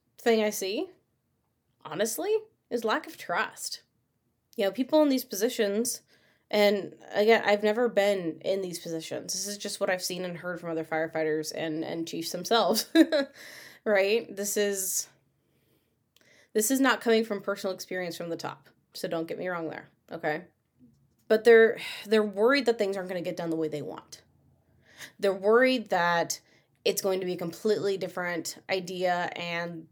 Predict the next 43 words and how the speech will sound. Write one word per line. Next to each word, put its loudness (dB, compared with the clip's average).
then -2
things -2
won't -2
work -6
right, -10
or -6
they -2
won't -2
like -6
it, -4
or -2
whatever 0
it -8
may -8
be. -10
And 6
one 6
of 2
those 0
things 2
to -10
think 0
about, 2
just, -4
<sighs> -20
I 4
understand 2
the 0
lack -2
of -10
trust. -8
I -2
understand -2
it's -10
hard. -4
It's -4
hard -6
to -2
let -2
go 2
of -4
that -6
control. -2